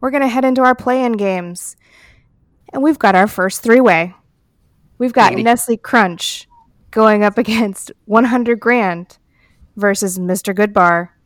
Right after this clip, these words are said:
Speaker 1: Mike.
Speaker 2: Well, yeah, you know how, um, you think, uh, a particular pairing is gonna go, and then somebody sp-, springs a spontaneous three-way on you, and it forces you to reconsider your opinion. Um,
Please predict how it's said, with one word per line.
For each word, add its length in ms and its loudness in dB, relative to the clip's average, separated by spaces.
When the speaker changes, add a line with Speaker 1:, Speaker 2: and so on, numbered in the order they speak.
Speaker 1:
Mike. 460 -6
Speaker 2:
Well, 100 -8
yeah, 100 0
you 160 -4
know 200 -4
how, 420 -4
um, 580 -8
you 140 -8
think, 580 -8
uh, 280 -4
a 60 -8
particular 600 -8
pairing 480 -4
is 120 -6
gonna 200 -6
go, 300 -2
and 120 -4
then 100 -8
somebody 360 -8
sp-, 320 -12
springs 360 -6
a 60 -12
spontaneous 680 -8
three-way 400 -8
on 180 -8
you, 140 -12
and 120 -2
it 100 -6
forces 400 -4
you 80 -2
to 80 -4
reconsider 680 -6
your 220 -8
opinion. 640 -6
Um, 540 -6